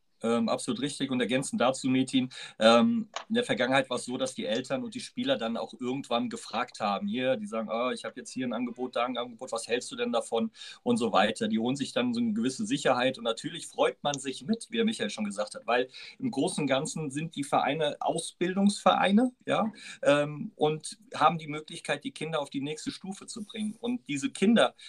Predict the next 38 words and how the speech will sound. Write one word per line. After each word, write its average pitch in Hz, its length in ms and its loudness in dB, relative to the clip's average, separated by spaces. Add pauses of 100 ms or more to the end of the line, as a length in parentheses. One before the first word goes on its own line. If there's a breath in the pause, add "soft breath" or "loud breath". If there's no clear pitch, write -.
(160 soft breath)
die 131 80 2
sind 156 340 -8
unendlich 165 560 -2
dankbar. 143 520 -2
Überleg 131 340 -2
mal, 143 120 -4
was 139 180 -6
die 143 200 -2
Saskia 135 400 0
in 131 80 -2
dem 127 200 -2
Gespräch 120 460 -4
gesagt 110 380 -6
hat, 113 220 -6
in 120 100 -12
unserem 117 300 -2
Podcast, 107 560 -4
ja. 120 140 0
Also 127 180 -4
es 117 140 -12
kommt 143 180 0
immer 175 220 0
wieder 156 180 0
zurück 156 340 -4
auf - 140 -2
diese, 151 320 -4 (380 loud breath)
ähm, 135 400 0 (240)
Ausbildungsvereine 156 800 -2
oder 143 80 2
die 139 100 -4
Vereine, 151 480 0 (180)
wo 143 140 -2
sie 147 100 -4
zuerst 143 520 -2
waren, 113 280 -4
wo 135 80 -6
sie 135 120 -8
Fußball 147 520 -2